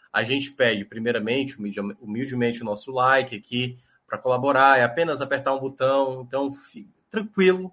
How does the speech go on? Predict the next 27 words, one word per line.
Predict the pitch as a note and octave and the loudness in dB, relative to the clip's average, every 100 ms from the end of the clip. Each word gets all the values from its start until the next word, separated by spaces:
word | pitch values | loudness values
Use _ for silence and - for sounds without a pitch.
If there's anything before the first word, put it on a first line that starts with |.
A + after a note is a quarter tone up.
| _ | _
é | D3 | -12
tranquilo, | C3 E3 - D3 C#3 | -10 -10 -6 -6 -4
tranquilo | C#3 C#3 B2+ | -8 -8 -10
demais. | B2 A#2 G#2+ A#2+ B2+ - _ _ _ _ | -8 -2 0 0 -2 -10 _ _ _ _
E | - | -4
caso | - D4 B3 | 4 6 6
você | G#3 F#3 | 0 0
goste | E3 F3 F3 D3 | 6 6 6 2
realmente | C3+ B2+ A#2+ A2 | 0 2 -2 -4
do | A#2+ | -8
conteúdo | B2 C#3 C#3 C3 F#3 D3 | -8 -6 -2 -2 -2 -2
que | C3+ | -2
a | |
gente | A#2+ A#2+ - | -2 -4 -4
tá | A2+ | -8
produzindo, | - G#2+ G2+ A#2+ D3 | -8 -10 -10 -8 -6
a | |
gente | B2 D3 - - _ _ _ | -6 -8 -12 -20 _ _ _
faz | - - F3 D3 | 0 4 4 2
isso | G3 - G3 - | -4 -4 -8 2
a | D#3 D#3 - _ | 2 2 -8 _
cada | G3 A3+ G#3+ | 6 6 6
dia | E3+ A#2+ D3+ E3+ E3+ - _ _ _ | -2 -4 -4 -4 -4 -8 _ _ _
que | - | 0
há | D3 C#3+ | 4 4
jogos | A#2+ B2+ C3+ C3+ A#2+ | 2 2 2 0 -6
aqui, | A#2+ A#2 B2+ C3+ C#3 | -10 -8 -4 -4 -4